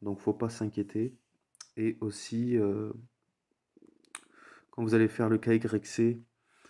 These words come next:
euh, ils vont vous demander, euh, de mettre une feuille avec des chiffres à un moment. Et en fait, il va falloir filmer avec votre, votre portable et lire les chiffres en anglais.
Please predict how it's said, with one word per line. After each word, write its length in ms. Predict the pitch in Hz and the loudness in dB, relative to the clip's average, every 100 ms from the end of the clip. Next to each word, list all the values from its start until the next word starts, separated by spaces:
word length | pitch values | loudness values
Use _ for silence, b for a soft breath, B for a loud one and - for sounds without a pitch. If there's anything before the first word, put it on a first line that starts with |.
| b b b _ - | b b b _ -10
euh, 580 | 107 104 104 101 101 110 | -4 -2 0 0 -2 -4
ils 140 | 123 117 | -4 -2
vont 180 | 117 123 | 2 2
vous 200 | 113 113 | 2 0
demander, 680 | 107 110 113 110 117 120 117 | 2 4 4 6 6 6 4
euh, 640 | 101 101 101 98 98 98 98 | 4 2 2 2 2 0 0
de 280 | 101 98 98 | -2 0 0
mettre 400 | 101 117 - 110 | 0 0 -2 -6
une 100 | 104 | -6
feuille 420 | - 113 117 98 - _ _ | -2 0 0 -2 -8 _ _
avec 340 | 98 101 98 | -6 -6 -4
des 200 | 104 98 | -4 -6
chiffres 480 | 92 - 110 - - | -6 -10 -12 -14 -16
à 60 | - | -8
un 40 | |
moment. 380 | 98 95 98 - _ _ B B B B B | -2 -2 -2 -6 _ _ B B B B B
Et 80 | - | -10
en 100 | 98 | -8
fait, 280 | 95 131 127 | -2 -2 -2
il 40 | |
va 120 | 113 98 | -6 -6
falloir 320 | - 98 95 | 0 0 -2
filmer 300 | - 120 123 | -6 0 0
avec 280 | 113 107 - | 0 -2 -4
votre, 380 | 107 - - _ | -8 -8 -16 _
votre 260 | 113 104 101 | -8 -6 -6
portable 560 | 98 - 117 110 95 - _ | -14 -10 -6 -4 -6 -8 _
et 340 | 101 95 92 92 | -8 -4 -4 -4
lire 340 | 107 120 117 - | 0 0 0 -2
les 140 | 101 | -6
chiffres 420 | - - 101 - | -6 -10 -12 -8
en 100 | 104 | -4
anglais. 340 | 101 98 95 | -2 0 -2